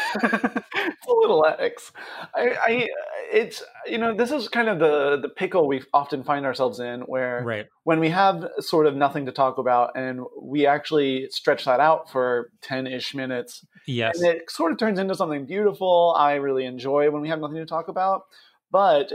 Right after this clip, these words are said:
Speaker 1: then it turns into, "Okay, well, actually, there was something I wanted to randomly talk about." And it's like,
Speaker 2: Right.
Speaker 1: "Well, good luck. It's not gonna make any sense now."
Speaker 2: It's
Speaker 1: Like,
Speaker 2: not.
Speaker 1: with
Speaker 2: And, and you
Speaker 1: your
Speaker 2: know what? I don't want to,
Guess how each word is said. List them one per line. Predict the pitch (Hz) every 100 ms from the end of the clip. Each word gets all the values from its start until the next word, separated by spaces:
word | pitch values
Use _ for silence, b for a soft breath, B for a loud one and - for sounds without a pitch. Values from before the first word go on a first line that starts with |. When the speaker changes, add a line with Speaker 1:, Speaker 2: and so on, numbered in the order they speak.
| 151
Speaker 1:
then | 180 254 302 175 143
it | 98
turns | 151 147 135
into, | 135 135 131 -
"Okay, | 226 190
well, | 165 156
actually, | 156 170 214
there | 151
was | 147 147
something | 156 139 139
I |
wanted | 135 131 131
to | 120
randomly | 123 123 123 117
talk | 143 147
about." | 127 120
And | 127
it's | 123
like, | 135 123
Speaker 2:
Right. | 131 113
Speaker 1:
"Well, | 151 156 147
good | 202 202
luck. | 147 156 165 143
It's | 156 -
not | 170
gonna | 165 147
make | 147 147 -
any | 160 160
sense | 143 170 160 143
now." | 143 165 143 135
Speaker 2:
It's | 151 143
Speaker 1:
Like, |
Speaker 2:
not. | 156 131
Speaker 1:
with | 160
Speaker 2:
And, | 165 208
and | 208
you | 220
Speaker 1:
your |
Speaker 2:
know | 262
what? | 294
I | 214 247
don't | 269 220
want | 170 190 208
to, | 165